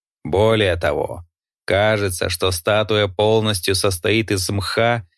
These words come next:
и он пытается двигаться. Меня аж передёрнуло от омерзения —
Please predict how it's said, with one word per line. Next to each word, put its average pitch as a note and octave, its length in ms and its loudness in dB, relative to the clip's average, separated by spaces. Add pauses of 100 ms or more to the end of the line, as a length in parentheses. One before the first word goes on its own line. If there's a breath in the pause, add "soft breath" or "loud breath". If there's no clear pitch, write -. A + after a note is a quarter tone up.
(200)
и G#2 100 2
он A2+ 320 4
пытается A2+ 720 0
двигаться. F#2 880 -2 (640)
Меня E2 460 0
аж F2+ 200 -4
передёрнуло F#2 1160 2
от F#2 240 -4 (100)
омерзения — F#2 1080 0